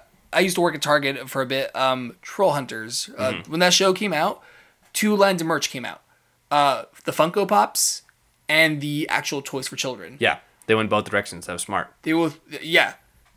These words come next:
Speaker 1: The, the Funko Pops sold much more than the toys. We actually put so many of those on the sale aisle because kids weren't buying those,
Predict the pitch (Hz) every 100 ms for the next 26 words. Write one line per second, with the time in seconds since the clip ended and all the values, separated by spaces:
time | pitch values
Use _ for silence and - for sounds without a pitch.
0 | _ 190 190 170 151 170 180 185 190 196
1 | 180 - - - 156 147 143 - _ _
2 | 151 147 143 - 147 135 131 - 151 143
3 | 139 - 139 123 175 190 226 233 214 -
4 | 196 202 202 185 170 160 151 156 143 165
5 | 175 165 101 123 113 151 165 165 165 143
6 | - _ _ _ - 214 214 214 196 175
7 | 180 170 180 156 127